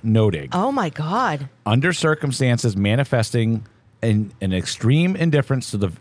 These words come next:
Speaker 1: value of human life, according to a press release from the New Hampshire Attorney General's office. Nashua police officers were called to the Amherst Street business around eleven twenty-five A M Friday for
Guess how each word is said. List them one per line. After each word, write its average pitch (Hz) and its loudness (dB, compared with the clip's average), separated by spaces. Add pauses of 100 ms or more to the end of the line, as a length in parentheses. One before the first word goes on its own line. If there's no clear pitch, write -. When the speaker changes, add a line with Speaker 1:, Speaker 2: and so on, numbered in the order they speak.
(140)
Speaker 1:
value 151 0
of 135 -2
human 123 2
life, 90 0
according 127 -2
to 185 -4
a 170 -2
press 127 -2
release 113 0
from 110 0
the 104 2
New 98 0
Hampshire 107 -2
Attorney 101 -2
General's 92 0
office. 73 -8 (920)
Nashua 175 2
police 160 0
officers 117 0
were 110 0
called 117 -2
to - -8
the 95 -2
Amherst 147 2
Street 151 -4
business 104 2
around 92 0
eleven 90 0
twenty-five 139 0
A 147 2
M 123 2
Friday 92 0
for 95 -4